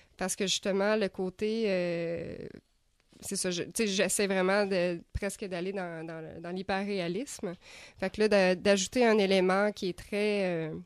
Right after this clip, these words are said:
très brut à la surface, euh, ça l'amenait comme quelque chose de vraiment intéressant. Puis j'ai essayé, euh, de le faire, euh, en peinture. Euh, j'ai fait beaucoup de petits tableaux, puis, euh, j'ai eu des super bons commentaires. Fait que, euh, c'est ça, là, je me,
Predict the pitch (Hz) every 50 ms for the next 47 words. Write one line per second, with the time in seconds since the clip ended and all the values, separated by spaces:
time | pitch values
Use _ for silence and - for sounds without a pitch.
0 | _ - - - - 226 220 196 220 202 214 214 247 - _ _ _ - 196 180
1 | 180 185 - 190 - - - - 196 202 226 - - - - - _ _ - -
2 | - - _ _ - 180 175 175 175 - 180 180 180 170 180 185 196 214 214 -
3 | 185 180 - 190 185 - 208 214 202 190 175 180 180 185 196 208 - 220 202 185
4 | 175 - - 196 220 240 - - 220 214 208 202 196 190 180 185 - - 190 190
5 | 196 208 214 214 214 196 180 175 175 180 170 - - 208 202 208 202 202 180 165
6 | - - - 180 175 - 196 180 180 - - 180 185 214 247 - _ _ _ -
7 | - - - - - _ _ - 180 185 185 185 180 185 - 202 196 185 185 185
8 | - 240 233 226 - - - - 214 185 180 175 190 190 214 226 233 240 240 233
9 | - - 202 190 185 180 170 170 175 175 175 180 185 185 175 175 - - 226 214
10 | 240 214 196 202 196 196 220 190 185 175 170 - - 185 196 202 214 220 - -
11 | 175 - - 190 175 175 175 170 170 170 165 165 165 170 - 190 - 190 185 190
12 | 202 196 214 190 185 175 170 170 -